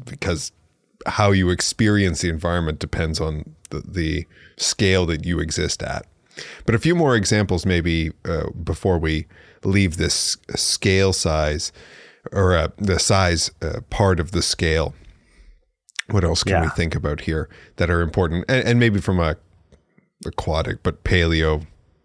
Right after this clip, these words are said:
Speaker 1: perspective.
Speaker 2: Yeah. Well, it's still within the realms of aquatic and, uh, zooplankton, cladoceran, um, and in, insects and things. The idea of gate limited, um,
Speaker 1: Mm-hmm.
Speaker 2: aspects of predation being a key to survival,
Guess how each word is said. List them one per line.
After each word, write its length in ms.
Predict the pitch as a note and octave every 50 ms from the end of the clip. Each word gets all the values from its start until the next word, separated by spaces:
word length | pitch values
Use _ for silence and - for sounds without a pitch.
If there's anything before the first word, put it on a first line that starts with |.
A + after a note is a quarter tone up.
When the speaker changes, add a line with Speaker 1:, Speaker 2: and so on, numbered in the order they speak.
| _ - - -
Speaker 1:
perspective. 720 | - F3 E3+ - - - B2+ C#3 D3+ A#2+ - C#2+ - -
Speaker 2:
Yeah. 80 | - - - _ _ _ _ _ _ _ _ _ _ _ _ -
Well, 180 | - - - - C#3+ B2+ -
it's 140 | C3 B2 -
still 200 | - - D3 C3
within 220 | A2+ A#2+ A#2 A2+
the 140 | A2 G#2 G2+ G2+
realms 380 | G#2+ G#2 G#2 G#2 G#2 F#2 G2
of 180 | G#2+ G2 F2+ E2
aquatic 560 | D#2+ - - - - G2 F#2 G2 G2 - -
and, 340 | G#2 F#2+ F2+ F2 F2 F2 E2
uh, 360 | F#2 F#2 F2+ F2 F2 F2 E2+
zooplankton, 640 | E2+ - - G#2+ F#2+ - - G#2 F#2+ F#2+ F2+ - F#2+ F2
cladoceran, 760 | - - - F2+ E2+ E2 - - - F#2+ F#2 G#2+ A#2+ B2+ - G2+
um, 440 | G2+ F#2+ F#2 F2+ F2+ F2+ F2+ F#2 - _ _ _ _ _ _ _ _ _ _ _ _ _ _ _ - -
and 180 | G#2+ G#2 G#2 G2
in, 240 | F#2 F#2+ G2 G2 - -
insects 380 | G#2+ G2+ - - A2 F#2 - -
and 100 | - -
things. 220 | G#2 F#2+ F2+ F2
The 100 | A#2 A2
idea 280 | G#2 G2+ G2 G#2+ G2+ F#2
of 160 | E2+ - -
gate 240 | - G#2 G#2+ - -
limited, 440 | A2 G#2+ G#2 G2+ A2 A2+ A2 G#2+ - - _ _ _ _ -
um, 760 | G#2+ G#2 G#2 G#2+ G#2+ A2 G#2+ A2 A2 G#2+ G#2+ A2 A2+ A#2 - -
Speaker 1:
Mm-hmm. 20 | _ _ _ _ _ _ _ _ _ _ _ _ _ _ - _ _ _ _ _ _ _ _ _ -
Speaker 2:
aspects 600 | - A2 A2 - - - B2 A2 G#2+ - - - - -
of 300 | - G2+ G2+ G2 - -
predation 640 | A#2 G2+ G2+ G#2+ G#2+ - - B2+ A#2+ A#2 A#2 G#2
being 240 | G2+ G#2 G2 F#2+ F#2+
a 100 | F#2 F2
key 280 | - - - - A#2 A2
to 100 | G#2+ G2
survival, 640 | - - F2+ F#2+ F#2 F#2 F#2+ G2 A2+ B2+ C3+ B2+